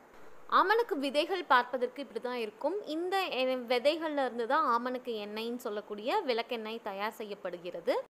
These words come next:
ஆமணக்கு விதைகளை வந்து அப்படியே சாப்பிடும் பொழுது அது டாக்ஸின், அதாவது பாய்சனஸா மாறுறதுக்கான வாய்ப்புகள் அதிகம். அதனால எப்பவுமே அதை எண்ணெய் வடிவத்துல தான் நம்ம வந்து,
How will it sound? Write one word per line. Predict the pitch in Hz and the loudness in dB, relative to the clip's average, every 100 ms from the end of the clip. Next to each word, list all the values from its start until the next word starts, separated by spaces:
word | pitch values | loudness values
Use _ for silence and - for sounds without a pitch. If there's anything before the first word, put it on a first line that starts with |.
| - | -2
ஆமணக்கு | 392 403 359 | 2 4 4
விதைகளை | 294 285 311 320 294 | 8 8 8 6 4
வந்து | 254 247 294 294 254 226 | 4 2 4 6 4 2
அப்படியே | 190 208 254 302 | -2 -4 -4 0
சாப்பிடும் | 277 247 240 226 | 0 0 -2 -4
பொழுது | 226 220 | -2 2
அது | 269 226 196 | 0 0 0
டாக்ஸின், | 208 208 - 254 233 | 2 2 0 -4 -2
அதாவது | 202 202 208 240 | -2 -2 -2 0
பாய்சனஸா | 208 202 226 240 226 233 220 | 0 0 -2 -6 -4 -4 -4
மாறுறதுக்கான | 202 196 208 196 | -8 -8 -8 -6
வாய்ப்புகள் | 196 190 220 208 208 | -4 -6 -8 -6 -4
அதிகம். | 175 180 190 233 453 - - - - | -4 -4 -2 -2 -2 -8 -18 -20 2
அதனால | 226 285 294 311 349 | 4 4 4 4 2
எப்பவுமே | 226 262 262 269 | 0 0 0 0
அதை | 349 285 254 | -2 0 0
எண்ணெய் | 233 214 269 349 | 0 -2 -4 0
வடிவத்துல | 302 240 220 - 208 | -2 0 -2 -2 -2
தான் | 220 269 | 0 0
நம்ம | 240 208 | -2 -4
வந்து, | 190 185 185 214 226 196 | -4 -4 -6 -4 -2 -2